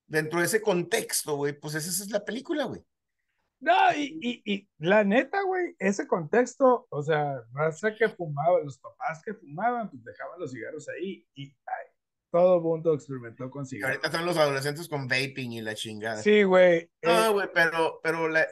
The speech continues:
Speaker 2: cinco.
Speaker 1: me gustó mucho la palabra que dijiste, la evolución de las relaciones en esta película es muy bonita.
Speaker 2: Sí.
Speaker 1: Eh, hermano,
Speaker 2: Y
Speaker 1: hermana,
Speaker 2: perfecta, güey.
Speaker 1: hermano, hermano, her-, mamá, hijos, este, gobierno,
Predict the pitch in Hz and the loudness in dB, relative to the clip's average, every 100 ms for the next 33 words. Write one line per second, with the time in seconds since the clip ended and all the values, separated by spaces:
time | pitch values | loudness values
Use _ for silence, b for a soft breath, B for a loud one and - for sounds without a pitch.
0 | - 208 185 - 165 165 175 214 214 220 | -2 -2 -2 -4 -4 -4 -6 -2 -2 0
1 | 233 202 185 147 151 156 139 135 127 131 | 2 2 4 4 4 4 -2 -8 -10 -8
2 | 127 131 139 143 139 - - 175 202 214 | -4 -4 -4 -4 -4 -6 -6 -2 -2 -2
3 | 233 202 143 143 127 117 - 160 196 202 | -2 -2 -2 -2 -2 -4 -4 -4 -4 -4
4 | 147 151 185 143 151 170 170 131 123 156 | -4 -6 -4 -4 -4 -6 -4 -4 -4 -6
5 | 202 269 277 190 151 127 - 143 _ _ | -2 -2 0 -2 -4 -6 -14 -18 _ _
6 | _ _ _ _ - 101 85 - _ _ | _ _ _ _ -10 -8 -8 -14 _ _
7 | 131 - 143 143 156 175 185 196 208 - | -10 -2 0 2 4 2 2 -2 -6 -6
8 | 135 143 - 170 - 208 - 196 131 151 | -4 0 4 4 4 2 2 2 4 4
9 | 165 170 160 160 160 165 160 139 135 127 | 2 0 2 0 0 0 -2 0 -2 -2
10 | 131 139 147 160 160 156 160 - 160 160 | -2 0 4 4 4 0 -8 -6 -6 -6
11 | - _ _ _ _ 127 131 - 127 123 | -10 _ _ _ _ -6 -4 -4 -2 0
12 | 120 123 135 147 170 175 175 175 175 170 | 0 -2 -6 2 4 4 2 0 -2 0
13 | 165 170 165 | -2 -2 -4